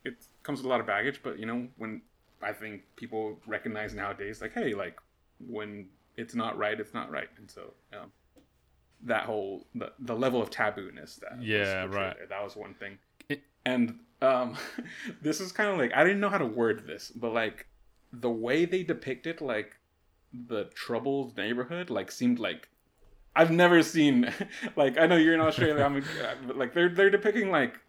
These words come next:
Speaker 1: like, this looked like, it looked like Mad Max, the way they, they made that neighborhood look. Like, it, it,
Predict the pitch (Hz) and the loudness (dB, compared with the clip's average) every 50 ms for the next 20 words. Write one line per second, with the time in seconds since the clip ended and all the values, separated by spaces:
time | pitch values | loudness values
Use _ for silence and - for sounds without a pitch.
0 | _ - 123 120 117 123 139 190 196 - 254 240 240 196 139 123 - 147 165 190 | _ -4 -4 -4 -4 -4 -4 -4 -2 -2 -4 0 0 0 0 0 -2 -2 -2 0
1 | - 262 196 139 131 131 127 120 110 110 110 101 98 98 - - - 107 107 107 | 0 -2 -2 2 4 4 4 2 0 -4 -6 -6 -8 -8 -8 -8 -6 -4 -4 -2
2 | 107 107 104 101 110 113 107 110 113 113 107 107 110 101 - - 104 107 107 107 | -4 -4 -6 -6 -6 -6 -6 -6 -8 -10 -8 -6 -6 -8 -8 -8 -10 -12 -10 -10
3 | 107 - 113 107 107 107 104 98 90 110 107 113 123 - - 127 135 139 135 | -8 -8 -8 -8 -6 -6 -8 -6 -4 -4 -4 -2 -2 -4 -4 -2 -2 -2 -2